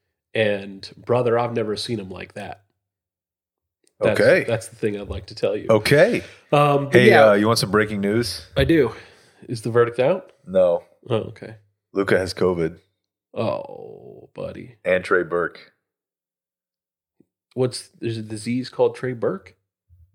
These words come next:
Speaker 2: No, he does not have Trey Burke.
Speaker 1: Oh.
Speaker 2: Dude, this is, sorry,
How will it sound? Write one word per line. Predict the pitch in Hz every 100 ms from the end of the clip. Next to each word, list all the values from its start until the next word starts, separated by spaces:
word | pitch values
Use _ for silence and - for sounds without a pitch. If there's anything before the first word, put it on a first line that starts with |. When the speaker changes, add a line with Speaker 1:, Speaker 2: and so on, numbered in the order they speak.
| - 101
Speaker 2:
No, | 107 101
he | 107
does | 107 104
not | 110 98
have | - 107 104 95
Trey | - 98 90
Burke. | 80 80 69 - -
Speaker 1:
Oh. | 113 - 113 - _ _ _ _ _ _ _ - - -
Speaker 2:
Dude, | 95 87
this | 87 107
is, | 123 92 - _ _ _ _ _ _ _ _ - - - - _ _ -
sorry, | - 113 90